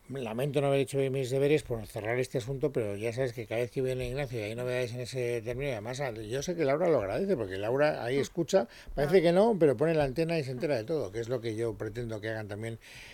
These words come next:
Speaker 1: los oyentes. Y, eh, en torno al mea culpa, porque vi unas, eh, la, la segunda parte de las declaraciones de la exvicepresidenta del Parlamento Europeo hablando del,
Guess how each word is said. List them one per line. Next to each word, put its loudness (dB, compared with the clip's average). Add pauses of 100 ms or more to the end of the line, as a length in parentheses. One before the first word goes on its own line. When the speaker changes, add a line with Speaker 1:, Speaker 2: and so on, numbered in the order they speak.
(180)
Speaker 1:
los 0
oyentes. -4
Y, -2
eh, -6
en -10
torno 2
al 4
mea 2
culpa, 6 (460)
porque -4
vi 0
unas, -2
eh, -2
la, -6
la -8
segunda -2
parte 0
de 2
las 0
declaraciones -2
de -2
la 0
exvicepresidenta -6
del -2
Parlamento -4
Europeo -2
hablando -2
del, -2